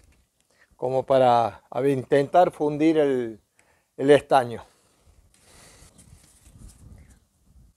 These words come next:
Vamos a probar con este cartón.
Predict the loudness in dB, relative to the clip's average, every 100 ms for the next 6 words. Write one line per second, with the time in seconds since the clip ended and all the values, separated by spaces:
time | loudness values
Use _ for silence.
0 | _ _ _ _ _ _ -10 -6 -6 -4
1 | -2 0 0 -2 -8 -8 -10 -10 -6 -6
2 | -6 -14 -16